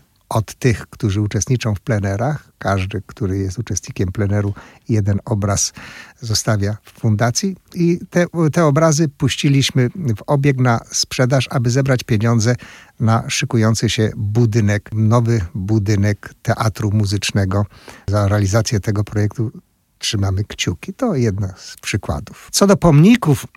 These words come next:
<clears throat> no, pomników, proszę pani, życzliwie patrzymy, staramy się wspierać, aczkolwiek idzie to jak po grudzie. To jeden z naszych sponsorów.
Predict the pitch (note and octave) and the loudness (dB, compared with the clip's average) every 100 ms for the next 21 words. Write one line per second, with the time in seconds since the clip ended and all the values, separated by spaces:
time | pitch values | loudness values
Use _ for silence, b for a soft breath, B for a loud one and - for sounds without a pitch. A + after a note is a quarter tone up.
0 | - B2 B2 E3 - - B2 D#3 A#3 F#3+ | 2 2 2 0 -4 -2 2 4 4 0
1 | - D3 C#3+ - B2 A#2 G2+ _ - D3+ | 0 0 0 2 2 0 -4 _ -2 0
2 | E3 D3+ D3 D#3 _ B B B B B | 2 2 0 -4 _ B B B B B
3 | B _ _ _ _ _ A2+ A#2+ C#3+ - | B _ _ _ _ _ 2 4 4 4
4 | G#3+ G#3+ - F3+ - E3 B2 A2 C3+ E3 | 6 6 4 0 2 4 4 2 2 4
5 | F3+ - E3+ - - - D#3+ D3 B2+ A2+ | 4 4 0 2 0 4 4 4 4 0
6 | - C3 - - D#3 D3 D3+ D3+ C#3+ C#3+ | -2 -4 -2 0 2 2 2 2 4 2
7 | - D3 B2+ C#3 C#3+ G#2 G2+ F#2+ _ _ | 2 0 4 4 4 4 0 -4 _ _
8 | _ _ _ _ _ - - - A#2 A2+ | _ _ _ _ _ -16 -16 0 2 2
9 | A2+ A#2+ A#2+ A#2 A2+ - A2+ - A2 - | 2 0 2 2 0 0 -4 0 0 2
10 | A#2 G#2 - | 0 0 -6